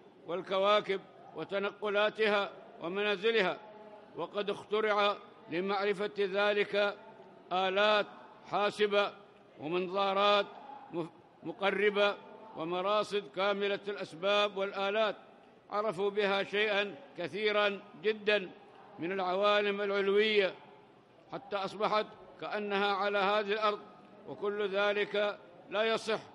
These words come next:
أن يختلف، أن يختلف فيه مطلقاً، لأنه كعلم الحساب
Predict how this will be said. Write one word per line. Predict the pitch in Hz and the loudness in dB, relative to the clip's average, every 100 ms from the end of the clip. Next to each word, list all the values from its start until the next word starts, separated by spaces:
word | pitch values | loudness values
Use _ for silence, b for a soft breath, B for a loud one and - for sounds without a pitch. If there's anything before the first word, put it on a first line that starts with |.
| - - - | -20 -20 -8
أن | 185 | -6
يختلف، | 196 156 220 202 202 | -6 -4 -2 0 0
أن | 190 | -2
يختلف | 196 - 220 208 208 185 | -4 -4 -2 0 0 0
فيه | 220 208 | 2 2
مطلقاً، | 214 208 233 190 170 - - - - - - | 2 -2 -4 -4 -8 -12 -20 -20 -20 -14 -8
لأنه | 170 202 202 196 202 | -6 -2 0 0 0
كعلم | 202 196 214 208 | -2 -2 0 -2
الحساب | 202 208 190 214 202 | -2 -4 0 2 2